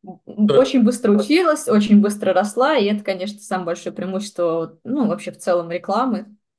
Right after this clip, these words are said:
Speaker 2: быстрый рост.
Speaker 1: То есть, ещё раз, ты когда выбирала, ты, наверно, выбирала больше, потому что у тебя там зн-, работали друзья, знакомые, они могли тебе рассказать что-то по медийная диджитал-сфера, да, по сути, вот.
Speaker 2: Мгм.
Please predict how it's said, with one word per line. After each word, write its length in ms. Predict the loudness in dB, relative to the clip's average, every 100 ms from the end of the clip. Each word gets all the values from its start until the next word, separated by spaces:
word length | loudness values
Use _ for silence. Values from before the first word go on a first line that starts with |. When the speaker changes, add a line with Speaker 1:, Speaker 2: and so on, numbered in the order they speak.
| _ _ _ _ _ -20 -20 _ _ _
Speaker 2:
быстрый 380 | -12 -12 -6 -4
рост. 380 | -4 -6 -10 _ _ _ _ _ _ _ -4
Speaker 1:
То 80 |
есть, 140 | -4 -4
ещё 200 | -2 -2
раз, 180 | -2 -4
ты 100 | -4
когда 220 | 0 2
выбирала, 480 | 2 2 2 0 0
ты, 80 |
наверно, 320 | -4 -4 -4 -6
выбирала 400 | -6 -2 -2 -4
больше, 320 | -8 -10 -12 _
потому 220 | -20 -20
что 180 | -20 _
у 80 | -12
тебя 200 | -8 -8
там 260 | -8 -12
зн-, 280 | -12 -14 -8
работали 760 | -4 -2 0 -2 -2 -4 -4 -6
друзья, 340 | -8 -2 -2
знакомые, 500 | -2 -8 -6 -4 -6
они 80 | -10
могли 220 | -16 -18
тебе 160 | _ -8
рассказать 420 | -8 -8 -8 -8
что-то 240 | -10 -16 -12
по 60 | -10
медийная 520 | -8 -10 -10 -8 -8
диджитал-сфера, 1080 | -8 -12 -14 -12 -12 -10 -8 -4 -2 -4 -8
да, 140 | -10 -10
по 180 | -10 -20
сути, 480 | -20 -10 -4 -4 -2
вот. 160 | 0
Speaker 2:
Мгм. 280 | 0 -2 -6